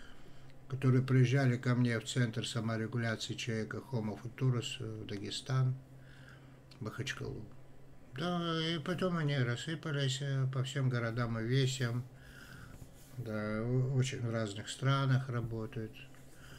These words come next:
Да, переписываемся. Есть и достойные, достойные ученики, специалисты, которыми я могу гордиться, да, есть. И в нашей школе тоже есть. Ещё раз я повторю.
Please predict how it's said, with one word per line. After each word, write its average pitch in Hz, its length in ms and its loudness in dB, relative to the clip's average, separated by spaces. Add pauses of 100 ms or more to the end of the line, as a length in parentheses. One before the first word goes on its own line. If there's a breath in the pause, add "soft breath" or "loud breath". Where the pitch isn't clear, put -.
(320 loud breath)
Да, 107 380 -4
переписываемся. 131 1040 4 (100)
Есть 131 360 2
и - 20 -2
достойные, 110 880 2
достойные 110 800 -2
ученики, 113 580 -6
специалисты, 117 880 -6
которыми 110 440 -6
я 104 80 -6
могу 104 280 -6
гордиться, 104 960 0
да, 117 380 -6 (220)
есть. 117 320 -4 (480 loud breath)
И 139 60 2
в 156 60 4
нашей 214 280 10
школе 202 360 10
тоже 127 340 4
есть. 101 280 -6 (440 loud breath)
Ещё 180 320 10
раз 196 220 8
я 160 80 4
повторю. 127 560 2